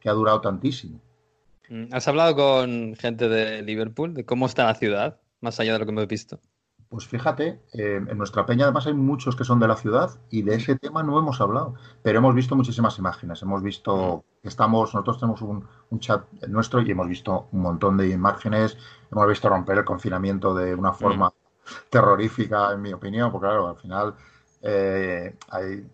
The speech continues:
Speaker 1: yo soy de, de los que cree que el fútbol es muy importante, pero obviamente, pues, hay cosas más importantes en esta vida. Y, y creo que, mm, bueno, pero claro, es que es lo que te digo, es que son muchos años. Mira, yo te voy a contar una, mi caso personal.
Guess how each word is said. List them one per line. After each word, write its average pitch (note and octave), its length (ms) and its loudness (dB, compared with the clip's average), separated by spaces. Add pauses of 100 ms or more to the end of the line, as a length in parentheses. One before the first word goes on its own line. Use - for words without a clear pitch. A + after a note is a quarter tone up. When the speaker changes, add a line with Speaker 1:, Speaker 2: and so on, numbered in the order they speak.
(360)
Speaker 1:
yo F#2+ 180 0
soy G#2 340 -4
de, G#2 120 -4
de G2 100 -2
los F#2 160 -4
que A2+ 80 -10
cree G2+ 160 -2
que G2 80 -2
el F#2+ 60 -2
fútbol G2 260 2
es F#2 40 -4
muy G2 100 0
importante, G2 460 0
pero - 260 -2
obviamente, F#2+ 680 -2
pues, F#2 220 -12
hay E2+ 60 -8
cosas F#2 240 -8
más F#2 120 -2
importantes F2 600 -6
en E2+ 100 -8
esta E2 180 -8
vida. G2+ 280 2 (480)
Y, G2+ 680 4 (220)
y G2 200 -2
creo F2+ 380 0
que, G2+ 260 2
mm, E2 520 -10
bueno, B2+ 220 4
pero G2 100 -4
claro, B2+ 200 6
es - 80 -8
que C#3 100 -2
es C3 40 2
lo B2+ 120 0
que - 80 -6
te F#2 100 -8
digo, E2+ 220 -8
es F#2 80 -10
que B2 100 -6
son B2+ 200 0
muchos A#2+ 360 0
años. E2 220 -10
Mira, F#2 260 -2
yo A#2+ 140 -6
te C3+ 80 -2
voy C3 80 4
a B2 40 2
contar B2 220 -2
una, A#2 220 0
mi G2+ 100 -8
caso A2 300 -2
personal. E2 380 -8